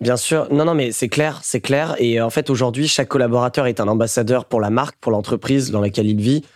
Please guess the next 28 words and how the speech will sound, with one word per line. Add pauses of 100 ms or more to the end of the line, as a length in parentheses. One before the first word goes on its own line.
(220)
Euh,
il
y
a
plus
vraiment
de
frontières
entre
le
B
two
C
et
le
B
two
B. (560)
Et
aujourd'hui,
tu
dois
représenter
tes
couleurs
et
être
fier.